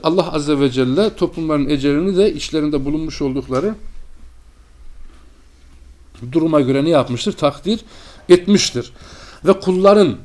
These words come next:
toplumun içinde bulunmuş olduğu durumdan dolayı Allahu Teala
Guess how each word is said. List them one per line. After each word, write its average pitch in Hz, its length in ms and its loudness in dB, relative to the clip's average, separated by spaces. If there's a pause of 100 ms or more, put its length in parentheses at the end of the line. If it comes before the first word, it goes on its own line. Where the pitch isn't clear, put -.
(260)
toplumun 156 540 0
içinde 170 400 0
bulunmuş 196 420 0
olduğu 175 320 4
durumdan 175 500 2
dolayı 117 340 0
Allahu 175 360 0
Teala 143 420 -2